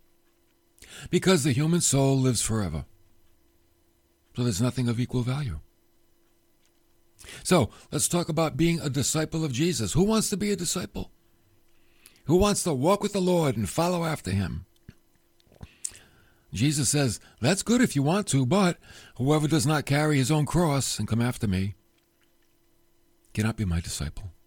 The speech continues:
That cross keeps popping up in the message. We don't hear a lot of cross messages on Christian T V.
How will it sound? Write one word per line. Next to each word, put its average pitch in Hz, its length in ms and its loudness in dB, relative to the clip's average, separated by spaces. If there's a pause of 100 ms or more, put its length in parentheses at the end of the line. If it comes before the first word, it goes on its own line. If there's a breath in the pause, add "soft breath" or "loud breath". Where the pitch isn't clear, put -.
(600 loud breath)
That 165 140 -6
cross 220 300 0
keeps 233 220 -2
popping 220 380 2
up 233 180 2
in 156 80 0
the 156 60 0
message. - 540 -4 (1160 loud breath)
We 180 100 4
don't 233 160 4
hear 202 160 6
a 190 60 2
lot 175 220 2
of 131 80 0
cross 160 420 0
messages 113 500 0
on 104 140 0
Christian 110 380 -2
T 110 180 -2
V. 104 220 0